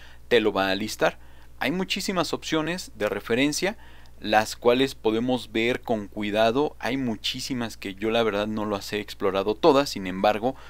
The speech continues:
ya con esto puedo saber qué es lo que está sucediendo, ¿sí? Ahora, ¿qué tiene que ver la eliminación de archivos para que yo pueda tener más espacio en disco duro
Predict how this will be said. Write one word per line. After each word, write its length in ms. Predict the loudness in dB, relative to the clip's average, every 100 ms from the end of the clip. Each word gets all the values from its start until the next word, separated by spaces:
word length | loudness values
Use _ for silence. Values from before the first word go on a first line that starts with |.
| -18 -18 -18 -14
ya 280 | 0 2 4
con 180 | 2 -2
esto 200 | -4 -6
puedo 300 | 0 0 2
saber 580 | 0 0 0 0 0 -2
qué 120 | -4
es 60 | -2
lo 140 | -2
que 100 | -4
está 180 | -10 -10
sucediendo, 640 | -8 -4 0 0 0 -2 -6 -16 -8
¿sí? 220 | -2 -2 -4 -18 -18 -18 -2
Ahora, 340 | 2 6 4 2 -10 -18 -18 -18 -10
¿qué 340 | -2 0 2 -2
tiene 260 | -2 -4 0
que 100 | 2
ver 340 | 4 4 0
la 100 | -4
eliminación 600 | -4 -4 -6 -6 -6 -2
de 80 | 2
archivos 640 | 2 0 -4 -2 -2 -2 -4
para 320 | -4 -4 -4
que 220 | -8 -8
yo 140 | -6 -4
pueda 600 | 4 4 4 2 0 -4 -10 -18 -14 -4
tener 380 | -2 0 -2 -2
más 320 | 2 2 2
espacio 380 | -2 0 0 0
en 60 |
disco 340 | -4 -4 0 2
duro 300 | 4 4